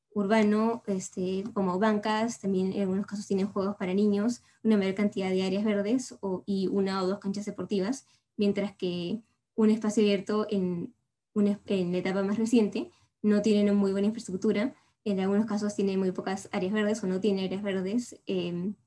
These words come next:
no tiene mucho mobiliario urbano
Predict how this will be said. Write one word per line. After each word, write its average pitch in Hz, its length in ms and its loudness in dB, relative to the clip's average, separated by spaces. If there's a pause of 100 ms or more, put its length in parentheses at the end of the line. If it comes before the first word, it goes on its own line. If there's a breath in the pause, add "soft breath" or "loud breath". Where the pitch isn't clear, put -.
(600)
no 220 160 6
tiene 214 200 6
mucho 202 400 2
mobiliario 185 680 2 (300 loud breath)
urbano 214 480 2